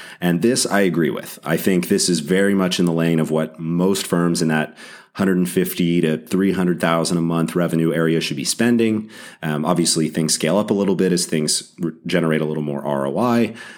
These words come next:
Um, but for long-term efforts for S E O, five hundred bucks a month, thousand bucks a month to buy a few links, keep things growing at a, an organic-looking rate. Um, yeah, I think that makes a lot of sense. So this section, a little high on the on-page side, but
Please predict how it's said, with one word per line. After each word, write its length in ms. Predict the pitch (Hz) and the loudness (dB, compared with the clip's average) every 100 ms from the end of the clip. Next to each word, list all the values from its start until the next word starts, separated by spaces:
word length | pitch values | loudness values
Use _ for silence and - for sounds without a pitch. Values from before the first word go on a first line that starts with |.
| - | -10
Um, 280 | 80 78 78 | -6 -4 -4
but 180 | 92 87 | -2 -2
for 160 | - | 0
long-term 680 | 85 98 107 107 107 95 95 | 2 2 2 0 0 2 2
efforts 360 | 87 90 95 87 | 0 0 0 -2
for 140 | 98 | -2
S 200 | 87 90 | 0 0
E 120 | 90 | 2
O, 260 | 87 87 82 - | 2 0 -2 -8
five 200 | - 113 | -2 0
hundred 220 | 107 104 | 2 0
bucks 200 | 92 92 | 0 0
a 60 | 98 | 0
month, 400 | 90 92 87 - | 2 2 0 -4
thousand 320 | 101 98 90 | -2 0 2
bucks 220 | 92 90 | 0 0
a 40 | 92 | 2
month 260 | 87 85 | 2 0
to 60 | 85 | -2
buy 200 | 80 85 | 0 0
a 40 | |
few 240 | 80 95 92 | 0 0 2
links, 420 | 87 87 85 - - - | 2 0 0 -4 -8 -4
keep 180 | 104 85 | -4 0
things 240 | 95 87 | 0 0
growing 460 | - 85 85 85 87 | 0 0 2 2 -2
at 140 | 85 | -2
a, 200 | 78 73 | -2 -4
an 80 | 76 | -6
organic-looking 1080 | 78 80 92 90 87 - 92 - 92 87 - - - | -4 -2 2 2 0 -2 -4 0 0 -2 -8 -18 -4
rate. 400 | 87 87 98 - - - - | 0 2 2 -4 -16 -20 -4
Um, 600 | 87 82 78 73 - - - | -2 0 -2 -4 -10 -18 -2
yeah, 200 | 123 101 | 0 0
I 100 | 87 | 0
think 180 | 101 92 | 0 2
that 140 | 90 | 0
makes 180 | 82 82 | 0 0
a 40 | |
lot 140 | 82 78 | 0 0
of 80 | |
sense. 260 | - 78 - | 0 -4 -2
So 120 | - | 0
this 220 | 95 127 | 2 2
section, 500 | - 110 - 107 104 - - - | 0 0 0 0 0 -8 -18 -2
a 60 | |
little 200 | 120 135 | 0 2
high 400 | 123 110 107 107 - | 0 2 2 0 0
on 180 | 92 87 | 0 0
the 100 | 80 | 0
on-page 480 | 101 113 113 101 | 0 2 2 0
side, 400 | - 95 92 87 - - - | 0 0 0 -2 -6 -20 -4
but 300 | 87 82 - | -2 -2 -4